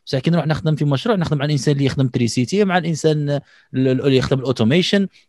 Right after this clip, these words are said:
ونظن أنه هذا السوفت سكيلز ما تقدرش تعلمهم نظريًا. تقرأ ألف كتاب تاع هذاك اسمه ديل كارنيجي، هذاك تاع How to Make Friends، ولا ما يفيدك والو. كل ما تعودش كيما نقولوا، آه، كيما يقولوا، "من لم خالط الناس ويصبروا على أذاهم". لازم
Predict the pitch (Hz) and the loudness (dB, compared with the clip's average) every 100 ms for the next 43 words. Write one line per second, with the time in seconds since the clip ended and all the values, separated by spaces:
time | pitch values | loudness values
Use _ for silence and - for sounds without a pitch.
0 | - 196 262 240 240 226 208 - 165 - | -6 -4 -2 0 2 2 0 -4 -6 -4
1 | 330 233 220 214 339 240 269 233 220 220 | -6 -6 -6 -6 -6 -4 0 2 2 2
2 | 196 156 143 208 233 294 - 269 220 - | 2 -2 -2 -2 -2 -2 0 2 2 0
3 | 160 190 185 - 190 147 185 170 180 190 | -2 0 -2 -2 -2 2 0 2 0 0
4 | 175 165 165 139 151 143 160 - - - | 0 0 0 -2 -4 -2 -2 -4 -10 -2
5 | 180 190 180 165 - 190 165 135 147 285 | 0 0 0 0 0 0 0 -2 -2 -2
6 | 302 240 - 330 339 220 156 120 _ - | -2 -2 0 2 4 4 4 0 _ -6
7 | 285 226 226 233 - 247 247 208 226 226 | -4 -2 -2 -2 -2 -2 0 0 0 0
8 | 214 _ _ - 196 190 202 202 202 208 | -2 _ _ -4 -2 -2 0 2 2 0
9 | 202 196 196 190 190 196 196 190 196 180 | -2 -2 -2 -2 -2 -2 -2 -2 -2 0
10 | 190 165 180 170 175 170 160 165 143 135 | -2 -2 -2 0 -2 -2 0 0 0 -2
11 | 131 - 262 311 | -6 -8 -8 -6